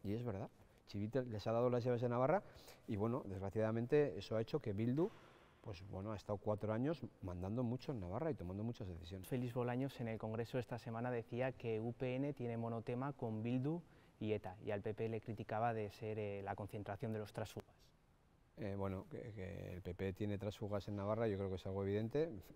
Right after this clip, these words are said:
Speaker 1: <laughs> Yo lo he dicho públicamente, para mí Adanero y Saya son dos trasfugas, por tanto, bueno, pues, eh,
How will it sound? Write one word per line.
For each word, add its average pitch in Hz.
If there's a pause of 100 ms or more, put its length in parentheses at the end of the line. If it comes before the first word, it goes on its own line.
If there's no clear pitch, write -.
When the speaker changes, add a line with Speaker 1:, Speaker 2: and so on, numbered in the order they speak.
(180)
Speaker 1:
<laughs> 101
Yo 110
lo 104
he 95
dicho 92
públicamente, 92
para 85
mí 92
Adanero 95
y 92 (420)
Saya 104
son 95
dos 95
trasfugas, 131
por 85
tanto, 92
bueno, 92
pues, 85
eh, 87